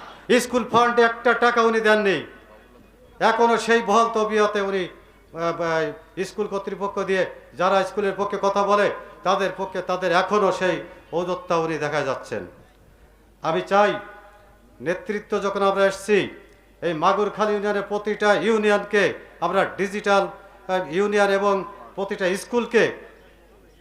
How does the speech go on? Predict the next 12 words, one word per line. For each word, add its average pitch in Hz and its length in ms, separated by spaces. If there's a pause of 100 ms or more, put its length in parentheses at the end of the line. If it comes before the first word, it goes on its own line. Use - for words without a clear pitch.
(140)
আমরা 175 440 (440)
আধুনিকায়ন 196 640
করে 170 220
গড়ে 156 160
তুলব 147 260
আপনাদের 139 380
সহযোগিতায়। 113 600 (2750)
আমরা 208 300
একসময় 226 400
মিনাল 226 320
বাহিনীর 226 400
জন্য 214 440